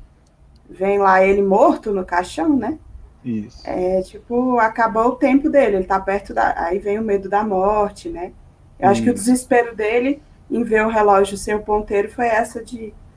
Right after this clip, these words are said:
Speaker 1: "Eita, tá acabando o tempo."
Speaker 2: Isso, exatamente. E, e aí o mais dramático de tudo não é o ponteiro,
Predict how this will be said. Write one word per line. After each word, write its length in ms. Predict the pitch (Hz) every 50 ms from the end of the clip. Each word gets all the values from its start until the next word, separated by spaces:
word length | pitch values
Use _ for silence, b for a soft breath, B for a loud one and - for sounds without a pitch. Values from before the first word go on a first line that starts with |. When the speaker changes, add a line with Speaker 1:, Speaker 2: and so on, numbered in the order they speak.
| _ - - - _ _ _ -
Speaker 1:
"Eita, 360 | - 202 208 208 196 156 156 - - - _ - - _
tá 80 | - 202
acabando 440 | 196 - 220 196 196 214 262 254 247
o 60 | 240
tempo." 380 | - 254 196 180 - - 165 156 - - - - - - - - - - - _ _ -
Speaker 2:
Isso, 540 | 127 120 117 113 110 - - - - - - -
exatamente. 540 | 143 120 127 - 151 143 135 120 120 120 B B B B B 135
E, 340 | 135 147 156 170 170 156 151
e 60 | 156
aí 240 | 165 147 143 160 202
o 160 | 247 240 185
mais 300 | 139 131 143 170 196 175
dramático 640 | 143 165 185 175 143 127 127 139 139 - - - 214 180
de 140 | 170 165
tudo 500 | 135 - - - 120 151 202 220 160 117 - _ _ - - - - -
não 120 | 127 127
é 80 | 139 180
o 80 | 226 -
ponteiro, 600 | - 359 339 311 - - 185 165 147 120 104